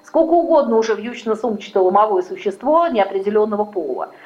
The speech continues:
Да, и тем не менее, все равно он в любом случае, он мужиком остается. Понимаете, они ближе в этом плане,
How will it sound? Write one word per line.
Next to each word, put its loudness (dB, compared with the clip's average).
Да, 2
и -4
тем -2
не 0
менее, 0
все 0
равно 2
он 0
в -4
любом 0
случае, -4
он 2
мужиком -4
остается. -8
Понимаете, -2
они 0
ближе 0
в -6
этом -4
плане, 0